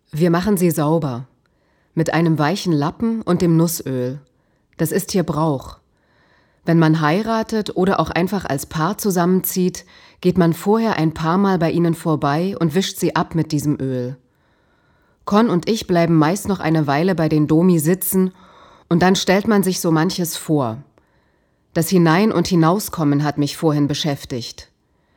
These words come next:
Schau, man könnte hier hineinschlüpfen, wenn man eine flüchtige Figur wäre, wie sie in Geschichten vorkommt. Man könnte sich liegend hineinrollen.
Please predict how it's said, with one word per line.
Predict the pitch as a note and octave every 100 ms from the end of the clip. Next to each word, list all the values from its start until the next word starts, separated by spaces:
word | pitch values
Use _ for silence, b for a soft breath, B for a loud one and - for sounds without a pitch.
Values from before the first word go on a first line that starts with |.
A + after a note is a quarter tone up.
| _ _ _ _ -
Schau, | - E3+ A#3+ B3 b b b
man | F#3 F3+
könnte | F#3+ A3 F#3+
hier | F3+ G#3+ B3+
hineinschlüpfen, | G3+ D#3+ D#3+ G#3+ - G#3+ - - A3
wenn | F#3 E3+
man | D#3+
eine | - D#3
flüchtige | D#3 - A#3 - A3 E3+
Figur | - D#3 E3 G3+ G3+
wäre, | F3+ F3+ F3+
wie | D#3
sie | G#3 G3+
in | E3+
Geschichten | E3+ - G3 F#3 C#3+
vorkommt. | A#2+ C#3 C3 - C3+ B2+ - _ _ _ _ _ _ _ _ _
Man | D#3 D#3
könnte | F#3+ F#3+ G#3+
sich | E3+ D#3
liegend | E3+ A#3 B3 A3
hineinrollen. | G3+ F3 D#3+ F3 E3+ C3+ C3 B2+ C3